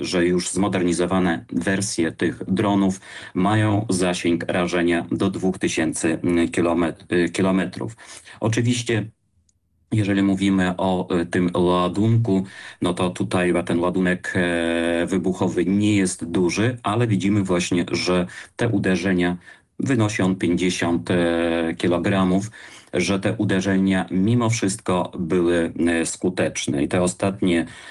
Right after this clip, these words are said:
e, jeżeli popatrzymy na te, e, cele, które udało się Ukrainie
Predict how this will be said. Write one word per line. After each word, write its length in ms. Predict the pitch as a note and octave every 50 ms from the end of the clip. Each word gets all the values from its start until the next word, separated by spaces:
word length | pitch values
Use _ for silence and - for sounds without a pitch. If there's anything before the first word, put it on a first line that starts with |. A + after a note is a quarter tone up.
| - - - -
e, 240 | - F#3 F3 F3 E3+
jeżeli 320 | E3+ F3 F3+ F3+ E3+ F#3
popatrzymy 800 | - - - - F2+ F2 - - - - F#2 F2 E2+ F2 F2 E2+
na 300 | E2 E2 E2+ F2 F2 F2 F2+ -
te, 180 | - F2 E2+ E2
e, 100 | D#2+ - - - - D2+ E2+ E2+ E2 E2 - -
cele, 400 | - - - A#2+ - F#2+ F2+ F2+
które 320 | F2+ - - F2 F2 E2
udało 360 | - - F2+ F#2+ F2 E2+ E2+ F2
się 180 | - - F2
Ukrainie 500 | F2+ - F2+ - F#2 F2 E2+ E2+ E2 -